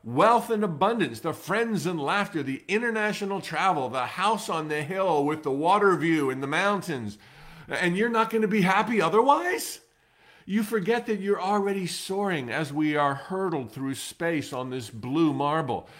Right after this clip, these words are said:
You forget that you already have wings. You forget that you have changed the lives of other people that love you and that you love. You forget your power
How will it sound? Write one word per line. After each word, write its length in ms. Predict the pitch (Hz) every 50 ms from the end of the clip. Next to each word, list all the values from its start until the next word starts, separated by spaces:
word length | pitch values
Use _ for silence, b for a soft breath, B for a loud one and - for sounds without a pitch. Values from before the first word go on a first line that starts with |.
| B B -
You 120 | 170 185
forget 540 | 175 - 185 175 151 123 123 190 208 208 208
that 140 | 180 160 143
you 180 | 156 156 -
already 400 | 135 165 175 170 165 170 160 156
have 260 | 156 165 160 160 131 135
wings. 460 | 135 165 180 185 160 135 117 107 139
You 80 | 180
forget 760 | 175 180 180 170 147 123 113 104 147 190 208 185 - - B B B B B B -
that 120 | - 139 165
you 160 | 160 156 156
have 200 | 151 110 107 b b b b b b b b b b b _ _ _ -
changed 440 | - - 175 180 185 190 180 156 -
the 100 | 151 139
lives 420 | 139 147 170 196 202 196 156 131
of 120 | 143 120 -
other 280 | - 170 180 175 180
people 400 | 175 175 165 185 196 180 185 160
that 160 | 127 127 - 117
love 260 | 139 156 202 220 185
you 280 | 170 156 143 120 113
and 120 | 117 127 139
that 120 | 143 -
you 280 | 135 143 151 180 208 208
love. 440 | 170 160 170 202 226 214 160 - 135
You 80 | 175 185
forget 720 | 180 180 185 165 139 120 113 110 170 214 233 220 143 143
your 240 | 151 151 151 156 151
power 720 | 156 - 170 175 180 208 247 233 190 127 104 101 104